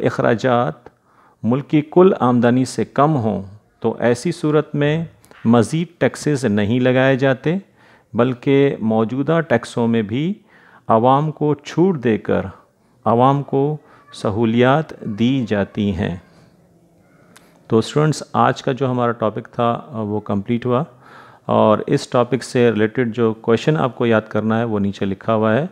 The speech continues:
वो मैं पढ़ रहा हूँ होमवर्क के लिए। Learn question number one, फर्स्ट हेडिंग only आपको याद करना है इसकी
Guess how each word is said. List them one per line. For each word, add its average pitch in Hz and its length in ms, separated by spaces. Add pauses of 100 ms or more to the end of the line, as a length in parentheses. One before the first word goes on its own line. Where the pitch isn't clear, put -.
(160)
वो 104 80
मैं 107 100
पढ़ 113 240
रहा 117 80
हूँ 135 160 (200)
होमवर्क 113 340
के 117 80
लिए। 123 240 (480)
Learn 143 420
question 135 280
number 113 280
one, 127 300 (600)
फर्स्ट 151 340
हेडिंग 143 260
only 151 320
आपको 156 240
याद 151 200
करना 156 240
है 156 60
इसकी 165 280